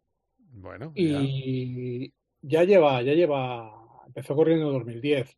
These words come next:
Speaker 2: el, sobre todo turismos en Estados Unidos, y bueno, pues supongo que, pues, algún patrocinio o cosas de estas, ¿no?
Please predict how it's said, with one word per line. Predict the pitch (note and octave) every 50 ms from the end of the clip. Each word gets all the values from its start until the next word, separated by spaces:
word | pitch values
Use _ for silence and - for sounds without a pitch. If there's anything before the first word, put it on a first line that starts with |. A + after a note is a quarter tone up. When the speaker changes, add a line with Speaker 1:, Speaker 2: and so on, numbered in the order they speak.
| _ _ _ _ -
Speaker 2:
el, | C3+ C#3 C#3+ C#3 C3+ B2+ B2 B2 B2 B2 B2+
sobre | - - C#3+ C#3
todo | E3+ E3+ F3 F3+ E3+
turismos | - C#3+ C3+ C#3+ C#3 B2 A#2+ A#2 A2+ - C3+
en | B2
Estados | A#2+ A2+ - C#3 C3+ C3 C3
Unidos, | C#3+ C#3+ D3 D3+ D3+ D3+ E3 E3+ - -
y | B2+
bueno, | C3+ D3+ C#3+ B2+ B2
pues | - -
supongo | - C#3+ C3 D#3 D3+ D#3 D#3 D3
que, | C#3+ D#3 D3+ D3 C#3 C3+ C3
pues, | - B2 C3
algún | B2+ A#2 C3+ C3+
patrocinio | - - - A#2 A2 - D#3+ D#3+ D#3 C#3+ C3+ B2+ B2+ B2+ B2
o | A#2+ B2 A#2
cosas | C3 A#2+ - A#2 A2
de | A2+ A2+
estas, | - - - - - - C#3+
¿no? | F3+ -